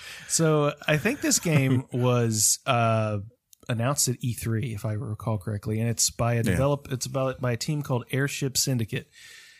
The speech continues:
Speaker 1: And they are, there are members of that development team who worked on the,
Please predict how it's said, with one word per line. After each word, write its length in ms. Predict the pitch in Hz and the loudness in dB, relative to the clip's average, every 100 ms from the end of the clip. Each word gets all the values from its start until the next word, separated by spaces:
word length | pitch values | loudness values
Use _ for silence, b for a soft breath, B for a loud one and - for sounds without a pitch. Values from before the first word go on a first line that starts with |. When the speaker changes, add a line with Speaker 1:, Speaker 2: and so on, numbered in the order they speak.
| B - | B -4
Speaker 1:
And 320 | 160 185 175 | 0 2 0
they 340 | 156 135 160 | 0 2 2
are, 500 | 160 143 135 131 127 - | 2 2 2 2 -2 -4
there 260 | 139 143 | 0 2
are 100 | 135 | 2
members 560 | 127 131 170 196 175 131 | 4 4 4 4 2 2
of 180 | 131 117 | 0 2
that 300 | 120 117 - | 2 0 0
development 480 | 117 135 151 123 113 | 0 2 0 -4 -4
team 300 | 117 110 104 | -2 -2 -2
who 300 | 98 123 113 | 2 2 2
worked 360 | 107 123 123 123 | 2 0 0 0
on 500 | 110 107 101 101 - | 0 0 -2 -6 -8
the, 580 | 113 113 107 101 98 98 | -2 0 0 0 -2 -4